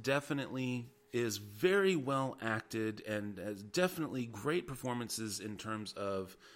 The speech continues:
uh, the characters being portrayed by Robert De Niro and Paul Dano,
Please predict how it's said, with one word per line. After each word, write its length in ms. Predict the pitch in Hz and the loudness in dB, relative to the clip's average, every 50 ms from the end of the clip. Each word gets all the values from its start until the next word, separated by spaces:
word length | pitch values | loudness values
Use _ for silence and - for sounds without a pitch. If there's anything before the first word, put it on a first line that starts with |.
| - - - - - - | -20 -20 -20 -20 -8 -4
uh, 200 | 98 98 95 95 | 0 2 2 2
the 120 | 92 95 | 2 0
characters 520 | 92 - - - 123 123 123 - - 113 101 | -4 -4 0 2 2 2 2 0 -2 -6 -2
being 220 | 98 110 107 104 | -2 -2 -2 -2
portrayed 480 | 98 104 95 - - 101 101 101 101 98 | -4 -6 -8 -4 -2 0 0 0 0 0
by 180 | 95 95 95 | 0 0 0
Robert 340 | 95 95 98 95 95 98 92 | 2 0 0 -2 -2 -4 -8
De 80 | - - | -8 -8
Niro 340 | 92 92 92 92 92 95 92 | -6 -4 -4 -2 -4 -4 -4
and 200 | 90 92 90 90 | -6 -6 -6 -6
Paul 180 | 90 92 90 90 | -6 -6 -8 -6
Dano, 340 | 85 98 95 95 98 101 | -4 -2 -2 0 0 0